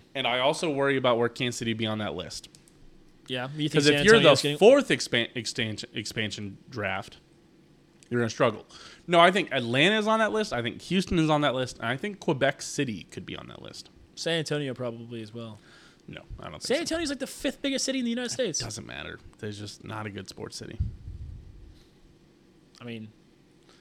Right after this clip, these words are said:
Speaker 1: The Spurs.
Speaker 2: the Spurs. Historically really good.
Speaker 1: The Brahmas. They got X F L now. They're good.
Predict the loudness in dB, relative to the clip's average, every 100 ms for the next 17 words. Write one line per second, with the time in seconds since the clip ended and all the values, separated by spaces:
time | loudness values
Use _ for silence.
0 | _ _ _ _ _ _ _ -16 -14 -8
1 | -4 -4 -4 -8 -14 -10 -8 -8 -10 -12
2 | -20 -20 -20 -20 _ _ _ _ _ _
3 | _ _ _ _ -20 -20 _ -20 -10 -6
4 | -6 -6 -8 -8 -8 -12 -4 2 6 8
5 | 8 8 6 4 2 0 -2 -2 4 6
6 | 6 6 4 4 4 2 2 2 0 -2
7 | -2 -2